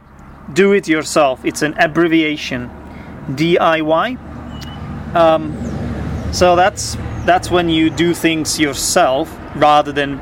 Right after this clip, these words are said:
paying someone else for you to do it. That, sorry, rather than paying someone else to do it for you. So what, what else could be D I Y?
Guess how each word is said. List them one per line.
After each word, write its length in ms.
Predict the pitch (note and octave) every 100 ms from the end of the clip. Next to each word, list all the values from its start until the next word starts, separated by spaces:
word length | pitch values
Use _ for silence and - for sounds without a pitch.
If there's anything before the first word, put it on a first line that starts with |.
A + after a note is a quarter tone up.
| - - - -
paying 280 | - F3+ D#3+
someone 320 | - D#3 D3
else 260 | D3+ D3 -
for 120 | D3
you 160 | C3+ C3
to 140 | C#3
do 180 | B2 C3+
it. 140 | C3 - - - - - - - -
That, 320 | C#3+ E3+ G3+ F#3
sorry, 320 | F3 D3 D#3
rather 320 | - E3 E3 E3
than 120 | D#3+
paying 220 | D#3+ D#3
someone 300 | - D#3 D#3
else 340 | G3 E3 -
to 140 | - D3+
do 220 | C3+ E3
it 140 | C#3+
for 140 | - C#3
you. 180 | B2+ E3 - - - - - - - -
So 720 | - - C#3+ C#3 C#3 C#3 C#3 C3 - - - - -
what, 300 | D#3 - -
what 160 | E3+
else 200 | E3+ F3
could 140 | - C#3+
be 120 | C#3+
D 220 | C#3 C#3+
I 160 | C3+ C3
Y? 400 | C#3 C#3 C#3